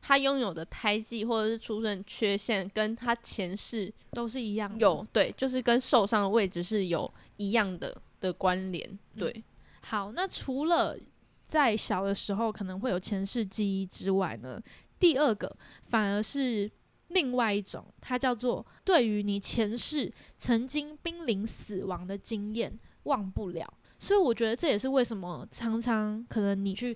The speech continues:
Speaker 2: 给那个算命或者给他们服务的时候，
Speaker 1: 嗯。
Speaker 2: 他就会讲到你死掉的时候的，
Speaker 1: 画面。
Speaker 2: 的，的画面，就是因为很多人的最重要的那一刻可能就是在最后结尾，他的结局。
Speaker 1: 嗯。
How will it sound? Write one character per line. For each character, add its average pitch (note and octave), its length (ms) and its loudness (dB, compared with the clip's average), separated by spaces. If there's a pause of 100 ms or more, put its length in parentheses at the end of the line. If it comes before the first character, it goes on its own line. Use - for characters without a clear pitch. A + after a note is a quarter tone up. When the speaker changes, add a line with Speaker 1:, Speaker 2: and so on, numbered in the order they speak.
Speaker 2:
给 F#3 300 -2
那 A3+ 120 -2
个 G#3+ 120 2
算 G#3 260 0
命 G3+ 240 -2
或 A3 160 -2
者 G#3 140 -4
给 A3 140 0
他 A#3 120 -2
们 B3 140 -2
服 G#3 260 -6
务 A#3 100 2
的 G3+ 100 2
时 G#3+ 160 -4
候， G#3+ 200 -2 (160)
Speaker 1:
嗯。 A3+ 200 -2
Speaker 2:
他 C4 180 0
就 C4 140 2
会 B3 120 6
讲 G#3+ 200 -2
到 G#3+ 100 -2
你 G3 240 -6 (140)
死 - 380 -14
掉 A#3 200 4
的 - 80 -4
时 - 140 -10
候 F#3+ 180 -6
的， - 280 -10
Speaker 1:
画 G#3+ 180 6
面。 G3 160 -2
Speaker 2:
的， A3+ 60 6
的 A3+ 60 4
画 A3+ 240 0
面， A3 240 -8
就 D#4+ 120 -6
是 D4+ 120 -4
因 D4 180 -4
为 C#4+ 140 0 (140)
很 A3+ 260 -4
多 D#4+ 200 2
人 G#3 280 0
的 G3+ 320 -2 (220)
最 E4 240 4
重 C4+ 260 -2
要 B3 200 -2
的 G#3 80 -2
那 G#3+ 160 0
一 A3 40 0
刻 A3 160 0
可 G3 100 -2
能 F#3+ 140 -2
就 A#3 140 -2
是 A3 80 -2
在 A#3+ 160 2
最 B3 240 0
后 A3 180 2
结 F#3+ 300 -6
尾， A#3 320 -4 (140)
他 - 120 -4
的 C4 120 2
结 G#3 360 -6
局。 G3 440 -8 (160)
Speaker 1:
嗯。 A3 280 -2